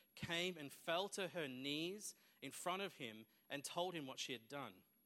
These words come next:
And he said to her, "Daughter, your faith has made you well. Go in peace. Your suffering is over." And as quickly as we, we, we, we get pulled into that story,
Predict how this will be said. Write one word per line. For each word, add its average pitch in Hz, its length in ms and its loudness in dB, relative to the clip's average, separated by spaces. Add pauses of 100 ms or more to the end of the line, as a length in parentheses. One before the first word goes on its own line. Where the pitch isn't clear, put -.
(560)
And 143 120 0
he 156 60 2
said 180 300 0
to 170 100 0
her, 135 180 0
"Daughter, 170 580 2
your 139 160 -4
faith 180 520 0
has 139 200 -2
made 135 280 0
you 123 140 -4
well. 135 440 2 (420)
Go 160 180 6
in 175 160 4
peace. - 600 2 (300)
Your 131 140 2
suffering 120 760 2 (400)
is 120 220 0
over." 131 540 0 (1500)
And 165 160 4
as 170 180 2 (200)
quickly 233 460 2
as 175 200 4
we, 165 300 0
we, 156 280 2
we, 147 160 0 (140)
we 147 240 0 (100)
get 143 220 0
pulled 226 360 2
into 196 340 0
that 165 240 2
story, 165 640 4